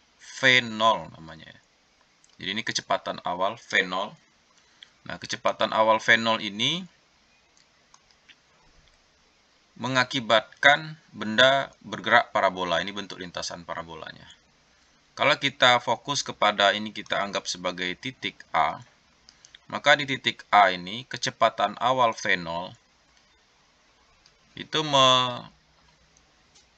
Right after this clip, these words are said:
memiliki vektor komponen yang bisa kita uraikan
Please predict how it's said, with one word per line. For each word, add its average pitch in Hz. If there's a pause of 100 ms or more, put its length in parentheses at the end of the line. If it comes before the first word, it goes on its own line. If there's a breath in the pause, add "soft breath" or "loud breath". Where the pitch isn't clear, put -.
(400)
memiliki 135 (380)
vektor 135
komponen 123
yang 107
bisa 107
kita -
uraikan 101